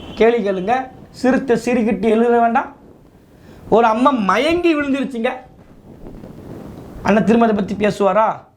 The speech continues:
அவர் எங்க பேசுவாரு? வேங்கவே இல்ல. அந்த மலத்தை கடந்து இப்படி ஒரு அசிங்கம் எங்கேயுமே, இந்தியாவுல எங்கேயுமே நடந்திருக்காத ஒரு அசிங்கம். அந்த அசிங்கத்தை நம்ம தமிழ்நாட்டுல நடத்திட்டு, அதை பத்தி பேசாம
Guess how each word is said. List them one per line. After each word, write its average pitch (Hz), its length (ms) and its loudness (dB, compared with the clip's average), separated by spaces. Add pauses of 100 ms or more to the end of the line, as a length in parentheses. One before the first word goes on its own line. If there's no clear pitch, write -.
(220)
அவர் 170 180 0
எங்க 180 160 -4
பேசுவாரு? 151 680 -4 (380)
வேங்கவே 220 640 2
இல்ல. 214 520 0 (140)
அந்த 170 240 -6
மலத்தை 214 520 0
கடந்து 202 640 -2 (220)
இப்படி 254 420 2
ஒரு 233 220 2
அசிங்கம் 247 520 -2
எங்கேயுமே, 240 360 0 (100)
இந்தியாவுல 247 440 2 (140)
எங்கேயுமே 240 340 -2 (100)
நடந்திருக்காத 247 520 0
ஒரு 214 120 -2
அசிங்கம். 233 460 -6 (720)
அந்த 208 220 4
அசிங்கத்தை 240 680 0 (300)
நம்ம 180 200 -4
தமிழ்நாட்டுல 240 600 -2
நடத்திட்டு, 196 520 -4 (580)
அதை 190 220 2
பத்தி 202 280 -2
பேசாம 233 640 2